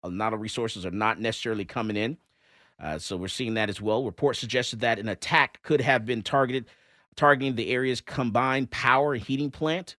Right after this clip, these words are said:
Another report said that the Russian missile hit a school building, uh, which was said to be empty, and no casualty,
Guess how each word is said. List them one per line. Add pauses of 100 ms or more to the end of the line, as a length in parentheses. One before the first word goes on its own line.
(100)
Another
report
said
that (220)
the
Russian
missile
hit
a
school
building, (380)
uh,
which
was
said
to
be
empty,
and
no
casualty,